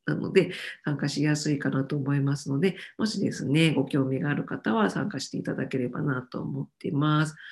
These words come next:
はい。そして、まあ、参加できないなっていう方がいらしたら、これですね、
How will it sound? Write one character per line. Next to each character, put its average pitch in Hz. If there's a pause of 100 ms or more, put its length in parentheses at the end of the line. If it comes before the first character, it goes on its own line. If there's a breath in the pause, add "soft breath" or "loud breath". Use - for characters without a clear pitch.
(240 loud breath)
は -
い。 - (400 loud breath)
そ -
し 233
て、 277
ま 165
あ、 -
参 202
加 220
で 196
き 233
な 233
い 180
な 160
っ 165
て -
い -
う -
方 -
が 127
い 131
ら 127
し -
た -
ら、 147
こ 147
れ 165
で 147
す -
ね、 139